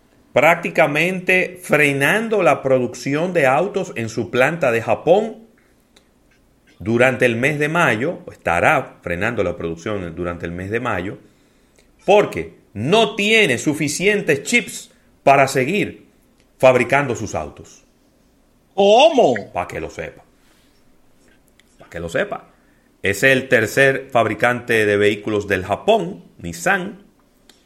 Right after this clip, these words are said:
Speaker 1: y entonces hay una planta en Kyushu, que está al sur, al, al sur, a la, a la, a la, en la zona sur de Japón, que durante ocho días, desde el día diez hasta el día diecinueve de mayo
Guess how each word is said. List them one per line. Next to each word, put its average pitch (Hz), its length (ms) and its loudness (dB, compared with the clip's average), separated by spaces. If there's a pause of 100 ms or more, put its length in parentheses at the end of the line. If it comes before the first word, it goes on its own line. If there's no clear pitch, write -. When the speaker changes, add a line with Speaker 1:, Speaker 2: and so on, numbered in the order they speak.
(280)
Speaker 1:
y 87 100 -10
entonces 101 380 -4
hay 120 140 2
una 131 180 0
planta 131 540 -2
en 98 720 -6 (640)
Kyushu, 160 840 -2 (680)
que - 100 -8
está 117 340 2
al 113 240 0
sur, 120 640 -4
al, 101 240 0
al 98 100 0
sur, 95 500 -8
a 95 80 -2
la, 95 100 -2
a 92 160 -6
la, 92 180 -6 (160)
a 95 60 -6
la, 98 240 -4
en 101 120 -4
la 104 100 0
zona 170 260 0
sur 202 340 -2
de 107 80 2
Japón, 110 640 0 (1200)
que 110 760 2
durante 131 540 2
ocho 208 320 4
días, 107 380 2
desde 107 240 0
el 98 80 -2
día 131 180 0
diez 165 280 -2
hasta 147 200 -2
el 104 60 0
día 123 160 2
diecinueve 139 420 -2
de 175 100 2
mayo 135 380 0